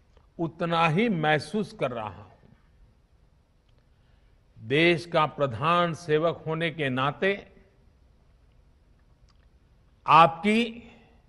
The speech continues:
हर भावना का मैं सहभागी हूं।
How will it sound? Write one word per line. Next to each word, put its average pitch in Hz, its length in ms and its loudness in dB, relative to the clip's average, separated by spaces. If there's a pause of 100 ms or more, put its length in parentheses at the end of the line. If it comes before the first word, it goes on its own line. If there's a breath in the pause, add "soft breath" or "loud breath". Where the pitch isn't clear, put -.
(680)
हर 226 420 12
भावना 170 680 4
का 156 180 4
मैं 180 240 2
सहभागी 135 720 2
हूं। 120 380 -12